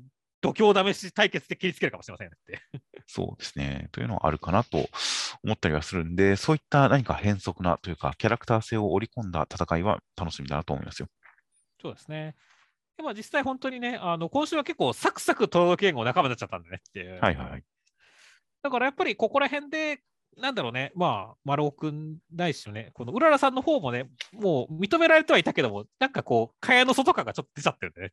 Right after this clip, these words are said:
Speaker 1: ていう。<laughs> 最後の方とか。
Speaker 2: はいはい。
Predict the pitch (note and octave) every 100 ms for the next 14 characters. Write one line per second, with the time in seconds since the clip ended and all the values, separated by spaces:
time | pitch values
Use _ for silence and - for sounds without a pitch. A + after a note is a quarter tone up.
0 | _ G2 - F3 - F3 - _ _ _
1 | _ - A#2+ A#2 G#2+ G#2 - F2+ - _
2 | _ - E2+ C2+